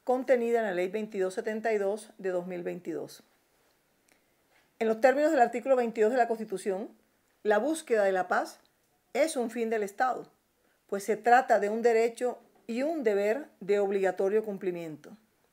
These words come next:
En desarrollo de sus cometidos misionales, el Ministerio Público ha acompañado los distintos procesos de paz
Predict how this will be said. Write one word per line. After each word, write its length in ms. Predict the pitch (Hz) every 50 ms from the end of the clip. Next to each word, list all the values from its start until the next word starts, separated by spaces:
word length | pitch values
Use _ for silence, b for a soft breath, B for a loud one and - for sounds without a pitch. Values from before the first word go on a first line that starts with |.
| _ _ _ _ _ _ _ _ _ _ _ _ _ _ _ _ _ _ _ _ -
En 160 | 240 247 247
desarrollo 460 | 233 247 247 247 233 214 226 254 285
de 80 | 349 370
sus 160 | 359 311 302
cometidos 420 | - 262 226 220 - 226 240 277
misionales, 680 | 294 269 247 247 240 208 190 175 175 190 254 - - - _ _ _ b b b b b b -
el 120 | - 226 233
Ministerio 500 | 233 226 226 226 226 247 247 262 269 269
Público 680 | 262 262 262 254 262 262 - - 269 262 - - - _ _ -
ha 260 | 208 220 247 277 294
acompañado 720 | 277 277 - 226 214 220 214 190 185 190 196 202 226 240
los 100 | 240 233
distintos 440 | 196 208 202 - 214 202 196 240 233
procesos 360 | - 208 202 214 196 247 240
de 140 | 202 208 190
paz 380 | - - 226 262 339 330 -